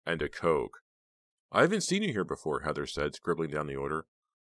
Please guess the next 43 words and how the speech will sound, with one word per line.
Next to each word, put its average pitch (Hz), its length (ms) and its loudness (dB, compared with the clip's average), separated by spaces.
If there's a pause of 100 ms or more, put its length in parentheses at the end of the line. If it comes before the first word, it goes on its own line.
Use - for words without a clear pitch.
"I 90 140 10
just 95 240 2
moved 95 200 2
to 82 60 -4
Twin 90 320 2
Valley 85 400 6
a 64 80 -2
couple 95 300 0
of 85 120 2
weeks 101 240 2
ago," 80 540 4
he 73 120 -6
said, 71 240 -2
unbuttoning 69 420 -4
his 67 100 -8
denim 69 260 -6
jacket. 71 440 -4 (400)
He 110 100 0
wore 120 220 10
a 85 40 6
navy 98 320 2
blue 90 200 0
sweatshirt 85 500 0
underneath. 76 520 -6 (300)
"You - 120 -4
go 90 220 6
to 85 100 2
Twin 90 320 0
Valley 85 300 6
High?" 78 420 2 (580)
"Yeah," 117 340 6
said 78 200 -4
Heather, 82 260 4
looking 85 280 -2
to 73 60 -4
see 82 220 -2
if 73 80 -2
the 76 140 -4
ice 78 180 -2
cream 82 200 -8
sodas 73 300 -2
were 73 60 -2
ready. 71 340 -4